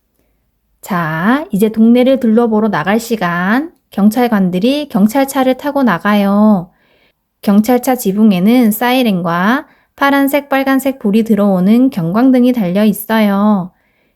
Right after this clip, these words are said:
경찰관은 늘 살피는 사람이에요. 무슨 일이 생기지는 않았는지, 도와줄 사람은 없는지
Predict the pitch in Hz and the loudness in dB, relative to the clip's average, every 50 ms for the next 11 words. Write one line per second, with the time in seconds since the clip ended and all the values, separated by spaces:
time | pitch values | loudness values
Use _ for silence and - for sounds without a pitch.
0 | _ _ _ - 202 202 214 247 240 240 226 196 175 180 214 247 269 269 214 - | _ _ _ -2 -2 0 2 2 0 0 0 0 0 2 2 4 4 2 0 0
1 | 220 208 190 196 196 196 202 202 202 214 214 - 311 302 - - 320 311 311 302 | -2 -2 0 0 2 2 2 2 2 0 0 -2 -4 -4 -4 -4 -4 -2 -2 -2
2 | 302 302 285 285 285 277 247 220 208 208 214 214 208 196 196 202 202 196 185 185 | -2 -2 -2 0 2 2 4 4 4 4 4 4 2 2 0 0 -2 -2 -4 -6
3 | - _ _ _ _ _ _ _ _ _ _ _ - 190 208 - 226 226 226 220 | -10 _ _ _ _ _ _ _ _ _ _ _ -8 -6 -2 2 2 4 4 4
4 | 214 226 220 269 262 254 240 254 247 226 214 214 226 214 175 175 180 190 214 220 | 2 2 2 2 2 2 2 2 2 2 2 2 2 2 -2 -2 -2 0 2 2
5 | 214 196 180 180 175 - 170 170 170 175 185 220 269 330 - _ _ _ _ _ | 4 2 2 0 -2 -2 -4 -4 -2 -2 0 -2 -2 -4 -6 _ _ _ _ _
6 | - 202 190 190 190 226 233 233 233 226 220 214 214 220 226 214 165 160 160 170 | -4 -2 0 0 2 0 0 0 0 0 2 4 4 4 4 2 0 -2 -4 -4
7 | 175 170 175 175 - 247 262 269 277 269 | -4 -4 -4 -4 -2 -2 -2 -2 -2 -4